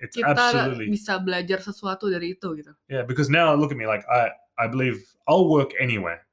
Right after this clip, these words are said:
Speaker 1: as long as I can help, 'cause it, it may help me find my purpose. My purpose is, is provider.
Speaker 2: Yeah.
Speaker 1: As a provider, I need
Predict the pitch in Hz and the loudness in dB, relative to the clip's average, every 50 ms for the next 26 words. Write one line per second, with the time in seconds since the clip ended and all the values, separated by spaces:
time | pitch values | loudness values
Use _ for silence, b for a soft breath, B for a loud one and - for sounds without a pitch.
0 | _ - 120 110 113 127 127 123 117 110 117 113 113 120 110 104 110 110 107 _ | _ -10 -8 -4 -2 -2 -2 -2 -4 -4 -6 -6 -6 -8 -10 -10 -12 -12 -12 _
1 | _ _ _ _ _ _ _ _ _ _ - 127 120 139 143 147 147 139 160 175 | _ _ _ _ _ _ _ _ _ _ -12 -6 -4 -4 -2 0 0 0 2 0
2 | 165 143 151 190 185 185 170 160 - 147 131 120 113 110 - 123 123 - 107 101 | 0 0 0 0 0 -2 -4 -2 0 -2 0 0 -2 0 0 0 0 0 -2 -4
3 | - 120 120 113 - 127 139 139 135 117 104 - - 113 101 95 - - - _ | -4 -4 -4 -2 0 0 0 0 -2 -6 -12 -10 -10 -10 -10 -10 -12 -18 -20 _
4 | _ _ _ _ _ _ - 113 98 - - - 107 95 113 113 110 92 87 - | _ _ _ _ _ _ -14 -14 -12 -12 -14 -16 -6 -2 0 0 0 0 -4 -10
5 | - _ _ _ _ 175 170 156 - 117 107 95 104 101 - 98 104 110 104 90 | -16 _ _ _ _ -12 -10 -6 -4 -4 -4 -4 -4 -6 -6 -2 -2 0 0 0
6 | 87 92 95 95 101 104 | -2 -2 -2 -2 -2 -4